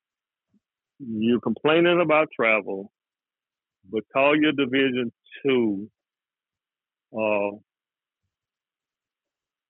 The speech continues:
partners or associates in your area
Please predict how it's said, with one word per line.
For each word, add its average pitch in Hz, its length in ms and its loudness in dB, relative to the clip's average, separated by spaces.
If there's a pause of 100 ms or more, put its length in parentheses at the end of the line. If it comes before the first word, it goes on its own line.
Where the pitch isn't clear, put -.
(600)
partners 120 720 0
or 107 420 0 (640)
associates 123 760 0
in 117 180 0
your 120 260 2
area 104 480 0